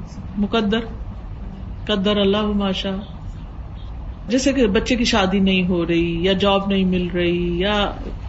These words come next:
اور کئی چیزیں ہوتی ہیں، ایفرٹ لگا رہے ہیں آپ لیکن ابھی وقت نہیں آیا ہوتا تو ہم پریشان ہونا شروع ہو جاتے ہیں۔ تو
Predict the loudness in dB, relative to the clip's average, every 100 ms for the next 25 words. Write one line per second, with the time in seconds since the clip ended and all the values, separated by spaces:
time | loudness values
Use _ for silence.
0 | -4 2 2 4 4 6 4 4 2 0
1 | 0 0 -2 -4 -10 -10 -12 -6 0 2
2 | 4 6 6 4 4 2 2 -2 -6 -10
3 | -12 -12 -10 -2 2 4 6 4 4 0
4 | 0 2 2 0 -2 -4 -6 -10 -12 -10
5 | -8 0 2 4 4 4 2 2 2 2
6 | -2 -2 -2 -2 -4 -6 -8 -8 -10 -8
7 | -8 -10 -10 -10 -10 -12 -10 -2 0